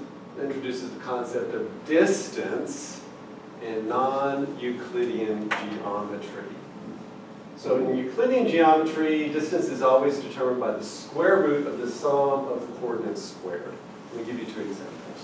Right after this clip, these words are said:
When we're just down to one dimension, ten is equal, we only have one coordinate, ten is equal to the square root of ten squared. Two dimensions. Here we go along four and up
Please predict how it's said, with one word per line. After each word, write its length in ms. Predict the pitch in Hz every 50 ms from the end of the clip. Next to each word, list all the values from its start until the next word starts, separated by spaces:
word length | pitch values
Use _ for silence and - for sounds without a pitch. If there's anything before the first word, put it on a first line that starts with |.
| - - - - - - - - - - - - - -
When 160 | 139 131 131
we're 160 | 131 131 131
just 220 | 135 143 - - 156
down 240 | 151 151 147 139
to 140 | 135 135 131
one 400 | 127 135 147 175 180 175 180 175
dimension, 680 | 156 143 135 131 127 123 123 - 165 180 196 208 - - - - - - - - - - -
ten 480 | - 175 170 170 170 175 175 175 170 -
is 200 | - - - 127
equal, 220 | 127 127 127 123 120
we 60 | 123
only 160 | 123 117 110
have 120 | 107 107 -
one 260 | 117 120 120 117 -
coordinate, 380 | 127 135 139 139 143 143 143 139 - - - - -
ten 160 | 185 190 196
is 140 | 190 175 170
equal 300 | 165 160 160 160 151 -
to 100 | - -
the 100 | 127 131
square 320 | - - - 160 160 151
root 220 | 139 135 131 127
of 200 | 127 120 - -
ten 160 | - - 107 107
squared. 440 | - - - - - - - - - - - - - - - - - - - - - - - - - - - - - - - - - - -
Two 240 | - - 160 165 160
dimensions. 680 | - - - - - - - - - - - - - - - - - - - - - - - - - - - - - - - - - -
Here 360 | - 127 131 143 151 156 160 -
we 100 | 123 117
go 520 | 120 120 113 113 110 110 113 110 110 107
along 560 | 107 107 107 107 107 104 104 104 101 95 92 - - - - -
four 480 | 95 - 123 123 127 - - - - - - - - - - - - - - - - - - - 107
and 240 | 110 110 110 107 -
up 240 | 107 107 107 104